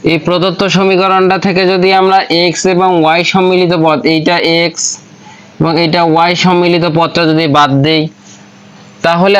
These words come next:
আমরা কি পাবো? এক্স এবং ওয়াই সম্মিলিত পদটা যদি আমরা বাদ দেই, তাহলে আমরা যে মানটা পাচ্ছি সেটা হচ্ছে, তখন আমাদের এই যে ভেক্টর মান, আমাদের যে ধ্রুব মানটা, ধ্রুব মানটা বাদ যাবে, তখন আমরা লিখবো এক্স স্কয়ার। তার আগে আমাদের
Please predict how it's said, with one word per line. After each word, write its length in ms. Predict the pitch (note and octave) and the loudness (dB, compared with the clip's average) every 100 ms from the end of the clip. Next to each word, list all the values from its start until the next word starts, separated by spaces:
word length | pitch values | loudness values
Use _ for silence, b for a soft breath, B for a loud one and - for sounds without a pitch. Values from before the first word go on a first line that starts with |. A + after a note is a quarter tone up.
| F#3 | 2
আমরা 160 | F#3 E3 | 2 0
কি 80 | E3+ E3 | 0 2
পাবো? 200 | D3 C3 B2+ E3+ | 2 2 2 0
এক্স 160 | E3+ G3+ | 0 0
এবং 140 | F#3 F#3+ F3 | 2 2 2
ওয়াই 160 | F3+ F3 | 2 2
সম্মিলিত 380 | G3 F#3 F#3 F3+ F3+ | 0 2 2 0 2
পদটা 220 | F3 E3 F#3 F3+ | 0 0 0 2
যদি 140 | F3+ F3+ | 2 2
আমরা 160 | F3 D#3+ E3 | 2 2 2
বাদ 140 | D#3+ D#3+ | 2 2
দেই, 140 | F#3 F#3 F3 | 2 2 2
তাহলে 240 | E3+ E3+ E3+ | 2 2 2
আমরা 120 | E3+ D3+ | 2 0
যে 60 | D#3 D#3+ | 0 0
মানটা 220 | D#3+ D#3+ D#3 | 2 2 0
পাচ্ছি 300 | D#3 - F#3+ G3+ B B B B E3 | -2 -2 -2 -2 B B B B -4
সেটা 180 | D3+ F3 | 0 -2
হচ্ছে, 220 | D#3+ F#3+ F#3+ F#3+ | -2 -2 -2 0
তখন 200 | F3 F#3+ F#3+ | 0 2 2
আমাদের 240 | F#3+ F#3+ E3+ | 2 0 0
এই 80 | F3 F3+ | 2 2
যে 60 | D#3 | 0
ভেক্টর 280 | E3+ - F#3 F#3 | -2 -2 0 2
মান, 140 | F#3 F3+ F3 E3 | 2 2 0 0
আমাদের 260 | D#3+ E3+ E3 E3+ | 0 2 2 0
যে 60 | D3+ | 0
ধ্রুব 160 | D3+ E3 F3 | 0 0 0
মানটা, 200 | E3+ E3 D3 | 0 0 0
ধ্রুব 140 | D3+ D#3+ | 0 0
মানটা 200 | D#3+ D#3+ D3 | 0 0 0
বাদ 120 | C#3+ C3+ | 0 0
যাবে, 140 | D#3 E3 | 0 -2
তখন 180 | D#3+ E3 D#3 | 0 0 2
আমরা 140 | D3+ D3 | 2 2
লিখবো 260 | D3 C#3+ D3+ - C#3+ D3+ | 0 0 0 -2 0 0
এক্স 180 | D3+ - C#3+ C3 | 0 -2 -2 -4
স্কয়ার। 360 | - C3+ C#3 G3 B B B B E3 | -4 -2 0 -2 B B B B -4
তার 120 | E3 | -2
আগে 120 | E3+ F3+ | -2 0
আমাদের 200 | F3 F3 | 0 0